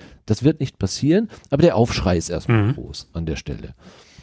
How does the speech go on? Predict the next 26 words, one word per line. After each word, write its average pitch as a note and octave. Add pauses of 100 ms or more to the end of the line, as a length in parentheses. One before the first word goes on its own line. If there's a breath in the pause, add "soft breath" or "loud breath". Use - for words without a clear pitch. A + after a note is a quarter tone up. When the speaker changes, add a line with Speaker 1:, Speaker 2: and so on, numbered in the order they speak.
(160 soft breath)
Speaker 1:
Und C3+
natürlich F#3
wird A2
es -
teurer F#2
werden, E2+
aber A2
es A2+
wird -
jedes C#3
Jahr F#3+
teurer E2
werden. B1+ (340 soft breath)
Wir G#2+
unterliegen B2
der G#2
Inflation, E3
wir B2
sind G#2+
viele E3
Dinge, C#3+
wir A#2
haben A2
höhere A#2+
Energiepreise. A#2+ (1000 soft breath)
Also C3+